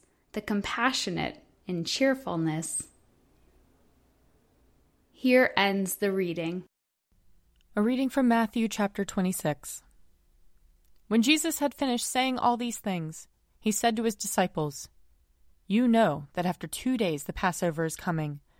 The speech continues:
Speaker 2: and the Son of Man will be handed over to be crucified." Then the chief priests and the elders of the people gathered in the palace of the high priest, who is called Caiaphas, and they conspired to arrest Jesus by stealth and kill him. But they said,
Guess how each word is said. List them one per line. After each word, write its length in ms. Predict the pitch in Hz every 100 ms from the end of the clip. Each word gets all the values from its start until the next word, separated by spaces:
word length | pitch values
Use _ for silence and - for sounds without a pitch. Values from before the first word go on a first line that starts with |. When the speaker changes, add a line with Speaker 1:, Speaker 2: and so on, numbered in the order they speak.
| - _ _
Speaker 2:
and 80 | 185
the 60 | 175
Son 220 | - 214
of 120 | 208
Man 200 | 190 196
will 100 | 196
be 80 | 170
handed 360 | 147 208 214 -
over 240 | 185 165
to 140 | 165 170
be 100 | 160
crucified." 760 | - 170 - 160 160 151 143 - _ _ _ - _ _ _ -
Then 220 | 180 202
the 80 | 202
chief 280 | - 208 -
priests 320 | 226 226 -
and 100 | 196
the 80 | 196
elders 340 | 226 233 226
of 100 | 214
the 60 | 190
people 420 | - 254 254 233 - - -
gathered 360 | 226 269 294 240
in 140 | 214
the 60 | 214
palace 420 | - 269 269 254
of 80 | 214
the 80 | 208
high 100 | 214
priest, 480 | 208 - 190 160 - - - -
who 120 | 208
is 120 | 190
called 240 | - 185 170
Caiaphas, 720 | - 233 170 - 139 - - _ _ - _
and 140 | 185 180
they 60 |
conspired 600 | 170 165 - 190 196 202 196
to 120 | 214
arrest 360 | 185 175 -
Jesus 380 | - 202 196 185
by 180 | - 160
stealth 580 | - - - 196 226 - - -
and 180 | 170 165
kill 280 | - 190
him. 380 | 156 - 151 147 - _ _ _ _ -
But 120 | 180
they 100 | 156
said, 420 | 147 - 190 147